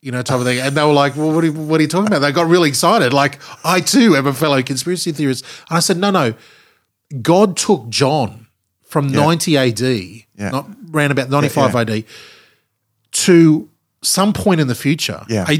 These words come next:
Speaker 1: a, an actual date in the future,
Speaker 2: Yeah.
Speaker 1: and showed him all this stuff that would happen, and then sent him back and he wrote it down."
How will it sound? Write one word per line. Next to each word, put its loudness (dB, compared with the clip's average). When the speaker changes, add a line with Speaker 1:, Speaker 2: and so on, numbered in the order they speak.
Speaker 1:
a, 2
an 0
actual 0
date 0
in -2
the -6
future, -8
Speaker 2:
Yeah. -4
Speaker 1:
and 0
showed 4
him 4
all 2
this 2
stuff -2
that -12
would -8
happen, -8
and 0
then 2
sent 0
him 0
back -2
and -2
he 4
wrote 2
it -8
down." -6